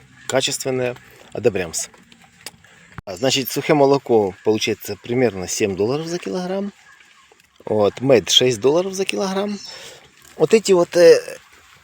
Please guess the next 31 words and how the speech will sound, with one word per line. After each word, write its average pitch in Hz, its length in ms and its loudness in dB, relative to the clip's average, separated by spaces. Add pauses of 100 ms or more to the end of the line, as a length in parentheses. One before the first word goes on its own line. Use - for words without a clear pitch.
(220)
сладость, 113 580 0
дуже 127 200 0
прикольна. 101 520 0 (360)
Воно 185 180 6
щось 170 160 0
таке, 160 260 0
е, 135 240 6
середнє 139 360 2
між 123 240 2
щербетом, 123 580 2
лукумом, 113 480 0
сухеньке. 113 600 0 (760)
От. 110 300 4 (400)
Чотири 175 280 6
з - 80 0
половиною 123 400 4
долара 101 300 4
за 98 120 -4
кілограм. 160 540 -2
Одобряю, 123 420 4
це 135 140 -2
дуже 113 180 -6
хороша 107 300 -4
штука, 139 260 -4
буду 117 200 -2
брати. 98 260 2 (680)
Оця 165 200 4
штука - 260 6
взагалі 139 280 4
дуже 107 160 -4
дешева. 95 420 0